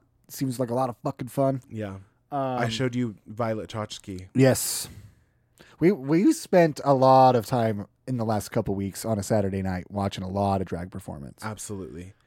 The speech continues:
Speaker 1: Which is great.
Speaker 2: And it's, here's the thing. The, here's the thing to know about it. It's just impressive.
Speaker 1: Yeah.
Speaker 2: Not all of it.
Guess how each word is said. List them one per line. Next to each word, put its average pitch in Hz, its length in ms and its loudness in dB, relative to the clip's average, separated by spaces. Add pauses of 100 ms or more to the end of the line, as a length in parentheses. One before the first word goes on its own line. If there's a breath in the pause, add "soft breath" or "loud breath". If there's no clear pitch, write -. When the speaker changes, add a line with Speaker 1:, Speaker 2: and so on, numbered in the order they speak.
Speaker 1:
Which - 180 -12
is 113 80 -14
great. 113 280 0
Speaker 2:
And 143 140 -2
it's, - 300 -6 (500)
here's 170 320 -4
the 190 100 -4
thing. 135 460 -8 (680)
The, 117 180 -6
here's 139 320 -8
the 160 80 -4
thing 135 180 -6
to 120 100 -12
know 98 200 -6
about 113 260 -6
it. 143 200 -10 (500)
It's - 240 -10
just - 300 -10
impressive. 87 640 -14 (520)
Speaker 1:
Yeah. 147 200 4 (800)
Speaker 2:
Not 226 280 2
all 131 240 4
of 131 80 -2
it. 175 180 -4